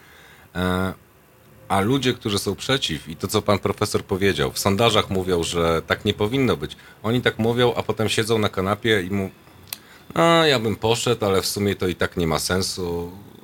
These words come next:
To jest trochę jak, jak, e, u nas z wyborami, e, w Polsce. Dużo, dużo mówimy, a potem mało robimy, a ci, którzy są przeciw, e, pójdą i to zrobią. No, więc, e, nie ma, nie ma, nie ma szans, tak?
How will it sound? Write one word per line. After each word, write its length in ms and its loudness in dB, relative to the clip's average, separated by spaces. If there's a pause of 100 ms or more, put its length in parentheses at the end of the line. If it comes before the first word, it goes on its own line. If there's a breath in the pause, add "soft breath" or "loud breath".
(220)
To 100 0
jest 180 4
trochę 220 4
jak, 200 4
jak, 260 -2
e, 40 0
u 360 0
nas 200 2
z 40 -10
wyborami, 760 0 (240)
e, 20 -10
w 80 -18
Polsce. 540 -2 (1000 loud breath)
Dużo, 280 4
dużo 260 4
mówimy, 560 2
a 60 -4
potem 280 -2
mało 220 2
robimy, 440 -2
a 140 0
ci, 220 -6
którzy 320 -4
są 220 -2
przeciw, 640 -6
e, 40 -12 (400)
pójdą 540 0
i 60 -16
to 140 -8
zrobią. 440 -4
No, 320 -10
więc, 460 -10 (320)
e, 40 -20 (760)
nie 180 4
ma, 120 2
nie 160 6
ma, 180 6
nie 140 6
ma 100 4
szans, 300 -4
tak? 180 -6